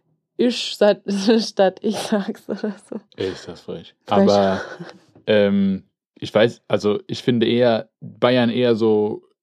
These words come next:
Speaker 2: nachgesagt wird, sehr gerne eigenständig zu sein und nicht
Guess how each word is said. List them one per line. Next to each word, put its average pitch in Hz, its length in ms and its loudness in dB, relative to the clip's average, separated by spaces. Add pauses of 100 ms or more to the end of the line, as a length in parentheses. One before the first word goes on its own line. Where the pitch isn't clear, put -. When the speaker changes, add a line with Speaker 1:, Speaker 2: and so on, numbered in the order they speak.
(100)
Speaker 2:
nachgesagt 117 800 0
wird, 104 360 0 (200)
sehr 104 580 0
gerne 110 520 2 (340)
eigenständig 101 460 0
zu 98 100 -10
sein 95 300 0
und 98 140 -6
nicht 104 300 -2